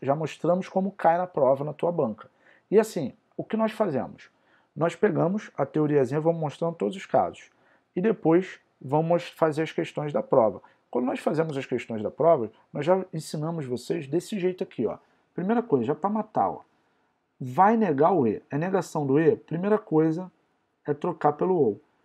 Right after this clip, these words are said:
Ou seja, você só vai focar nas opções que tem OU. A letra A é mais, o mais é o e, não vou olhar. A letra B é mais,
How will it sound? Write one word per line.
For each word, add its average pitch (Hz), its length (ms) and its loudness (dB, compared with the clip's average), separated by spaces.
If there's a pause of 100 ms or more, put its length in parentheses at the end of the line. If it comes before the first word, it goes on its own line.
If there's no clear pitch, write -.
(120)
Ou 185 140 -2
seja, 104 420 -2
você 135 200 -4
só 185 160 -2
vai 196 180 2
focar 185 340 -4
nas 175 140 -6
opções 170 380 -10
que - 60 -20
tem 165 180 -6
OU. 82 160 -6 (600)
A 160 80 2
letra 208 360 4
A 147 360 4 (440)
é 180 100 -4
mais, 120 600 -2 (160)
o 180 80 -8
mais 151 340 0
é 180 60 -2
o 175 120 2
e, 117 200 2 (260)
não 147 180 -2
vou 120 180 0
olhar. 127 300 0 (680)
A 156 80 4
letra 196 320 4
B 135 140 6
é 175 80 2
mais, 113 600 -4